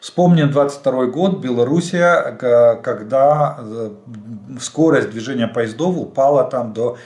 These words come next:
десяти-пятнадцати километров в час, то есть практически они ползли,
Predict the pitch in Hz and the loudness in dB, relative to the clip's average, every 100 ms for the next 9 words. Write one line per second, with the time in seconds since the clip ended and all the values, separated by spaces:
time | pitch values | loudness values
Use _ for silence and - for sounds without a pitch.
0 | _ 107 135 127 113 156 156 127 - 120 | _ -10 -8 -8 -10 -8 -8 -8 -8 -6
1 | 127 - 110 113 110 113 107 107 101 - | -8 -10 -14 -8 -6 -4 -4 -6 -10 -4
2 | 151 160 - 110 - 113 - 127 - 117 | -2 -2 -6 -12 -12 -14 -14 -14 -14 -10
3 | 107 113 101 110 107 101 127 175 | -6 -4 -4 -4 -6 -6 -6 -6